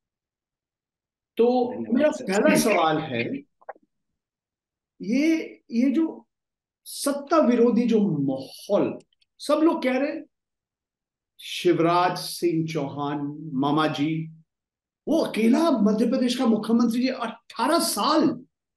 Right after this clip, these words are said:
Speaker 1: मुख्यमंत्री रहा, ऐसे कोई ऐसा मुख्यमंत्री कभी नहीं हुआ। तीन बार शपथ ग्रहण किया मुख्यमंत्री पद में, दो हज़ार पाँच से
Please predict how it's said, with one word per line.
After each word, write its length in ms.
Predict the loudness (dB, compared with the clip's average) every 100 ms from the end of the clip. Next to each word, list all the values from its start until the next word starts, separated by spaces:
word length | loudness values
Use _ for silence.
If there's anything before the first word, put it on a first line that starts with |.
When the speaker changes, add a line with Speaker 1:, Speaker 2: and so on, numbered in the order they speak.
| _ _ _ _ _ -6
Speaker 1:
मुख्यमंत्री 520 | -4 -2 -2 -2 -2
रहा, 300 | -6 -8 -12 -18 _ _ _ _ _ _ _ _ _ _ _
ऐसे 180 | -12 -8
कोई 340 | -4 0 2 2
ऐसा 220 | 0 0
मुख्यमंत्री 540 | -2 0 0 0 -2
कभी 240 | -4 0 2
नहीं 220 | 4 2
हुआ। 220 | 0 -4 _ _ _ _ _ _ _ _ _ _ _ _
तीन 300 | 2 6 8
बार 280 | 8 6 2
शपथ 300 | 0 -4 -4
ग्रहण 420 | -4 -4 -2 -2
किया 140 | -2 -4
मुख्यमंत्री 520 | -6 -10 -12 -12 -10
पद 200 | -8 -6
में, 180 | -8 -12 -16 _ _ _ _ _ _ _ _ _
दो 160 | -2 0
हज़ार 380 | 0 0 -2 -4
पाँच 260 | -2 -2 -2
से 420 | -2 -2 -4